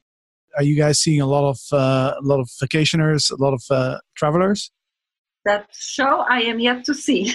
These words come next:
Speaker 2: <laughs> But as far as Myrtle Beach, we slowed down a little bit in March when the covid started.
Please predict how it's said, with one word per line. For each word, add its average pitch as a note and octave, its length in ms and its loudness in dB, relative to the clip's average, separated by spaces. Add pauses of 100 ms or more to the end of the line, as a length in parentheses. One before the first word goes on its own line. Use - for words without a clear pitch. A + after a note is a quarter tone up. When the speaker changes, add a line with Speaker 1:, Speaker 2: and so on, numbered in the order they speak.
Speaker 2:
<laughs> - 0 - (1160)
But G#3+ 340 2
as A#3 200 -2
far A#3+ 180 0
as A#3+ 200 -2
Myrtle A3 360 0
Beach, A3 400 -4 (560)
we B3 160 -2
slowed E4 380 0
down C4 240 2
a B3 100 2
little B3 200 2
bit B3 140 0
in A#3 160 -2
March G#3+ 360 0
when G#3 200 -2
the G#3 440 -8
covid A3 340 -2
started. G#3 560 -2